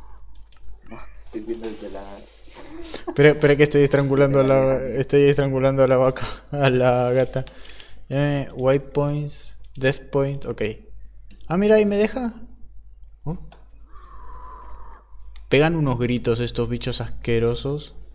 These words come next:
Speaker 2: de muerte. Eh, sigo
Speaker 1: Uh, las que te estaban persiguiendo ahora me persiguen a mí.
Speaker 2: <laughs> Suerte, crack.
Speaker 1: Qué bonito, ¿no?
Speaker 2: Sí, perfecto. Es más, te acabo de ver en ese punto.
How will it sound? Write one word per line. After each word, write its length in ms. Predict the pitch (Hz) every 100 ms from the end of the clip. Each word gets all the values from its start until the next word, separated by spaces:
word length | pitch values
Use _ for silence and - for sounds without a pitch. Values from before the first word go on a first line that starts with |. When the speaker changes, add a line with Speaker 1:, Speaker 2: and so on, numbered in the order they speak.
| -
Speaker 2:
de 100 | 113
muerte. 520 | 117 131 - 156 156 - - -
Eh, 840 | - 147 143 139 135 131 127 135 131 - - - -
sigo 840 | 143 147 156 151 143 135 131 123
Speaker 1:
Uh, 680 | 214 440 554 587 587 587 587
las 160 | - 120
que 120 | -
te 80 | 123
estaban 260 | 117 123 123
persiguiendo 440 | 147 117 117 123
ahora 120 | 135
me 100 | 135
persiguen 340 | 120 110 120 131
a 40 |
mí. 240 | 117 117 - - 339 370 370 370 359 - - - - - -
Speaker 2:
<laughs> 1040 | 151 147 143 151 - - - - - _
Suerte, 440 | - - 147 147 131
crack. 380 | 143 147 - -
Speaker 1:
Qué 80 | -
bonito, 440 | 117 120 117 127
¿no? 180 | 127 - - - - - -
Speaker 2:
Sí, 160 | - 214
perfecto. 560 | 208 143 - 190 151 143 - - - - - -
Es 120 | 151
más, 300 | 180 165 156
te 80 | 135
acabo 260 | 151 160
de 120 | 165
ver 160 | 160 170
en 100 | 170
ese 180 | 165 156
punto. 280 | 156 151